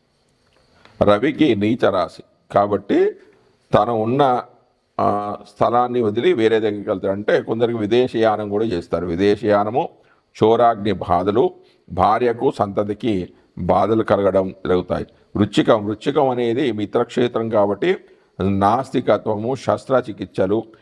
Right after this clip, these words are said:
మానసికమైన శారీరక బాధలు కూడా కొంచెం కలిగే అవకాశం ఉంది.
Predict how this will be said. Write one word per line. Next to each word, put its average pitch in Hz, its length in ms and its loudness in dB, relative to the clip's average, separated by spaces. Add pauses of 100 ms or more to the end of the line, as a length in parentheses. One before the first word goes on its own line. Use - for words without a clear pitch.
(220)
మానసికమైన 117 840 0
శారీరక 110 560 0
బాధలు 95 460 -2
కూడా 95 460 0 (300)
కొంచెం 95 560 -2 (160)
కలిగే 92 280 0
అవకాశం 87 600 -4
ఉంది. 85 380 -4